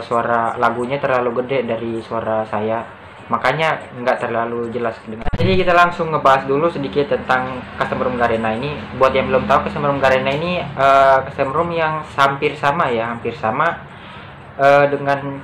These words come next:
custom room yang kalian dapat waktu hari Jumat, waktu kalian push dokter. Bedanya itu custom room Garena waktu ngespek bisa membuat kalian mudah untuk,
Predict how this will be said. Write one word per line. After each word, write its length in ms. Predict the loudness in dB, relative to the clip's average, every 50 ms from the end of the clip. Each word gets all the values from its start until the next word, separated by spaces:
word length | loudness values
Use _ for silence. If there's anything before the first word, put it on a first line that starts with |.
| -8 -8
custom 320 | -6 -4 -4 -4 -4 -2
room 240 | -2 -2 -2 -2 -2
yang 240 | -2 -2 -4 -4 -4 -2
kalian 320 | -2 0 0 0 -2 -2 -2
dapat 320 | -2 -2 -2 -2 -2 -2
waktu 480 | -2 -4 -4 -4 -6 -4 -4 -4 -6 -6 -8
hari 240 | -8 -6 -6 -6 -4
Jumat, 320 | -4 -4 -2 -4 -4 -4
waktu 240 | -8 -10 -10 -8 -6
kalian 320 | -6 -4 -4 -4 -4 -4 -6
push 160 | -10 -10 -8
dokter. 320 | -8 -8 -8 -8 -6 -4
Bedanya 400 | -2 -2 0 0 0 0 0 0
itu 400 | 0 0 2 2 2 0 0 -4 -8 -10
custom 240 | -10 -8 -6 -4 -4
room 160 | -4 -2 0
Garena 400 | 2 2 2 2 2 2 2 2
waktu 320 | 2 2 0 -2 -4 -2 0 0 -2 -2 -4
ngespek 480 | -8 -4 -2 -2 -4 -4 -6 -14 -14 -12
bisa 240 | -10 -6 -4 -4
membuat 320 | -4 -2 0 0 0 0 0
kalian 320 | 0 0 2 0 0 0
mudah 400 | -2 -8 -4 0 2 2 2 2
untuk, 240 | 0 -2 -2 -2